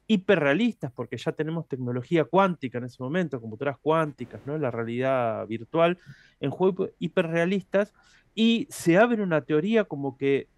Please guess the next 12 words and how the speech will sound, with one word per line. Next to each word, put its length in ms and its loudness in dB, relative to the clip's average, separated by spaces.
esos 320 0
videojuegos 760 0
van 200 2
llegando 480 -2
a 40 -4
un 100 -8
punto 360 0
en 80 0
donde 260 -2
tienen 260 -2
que 140 2
reiniciarse, 1040 0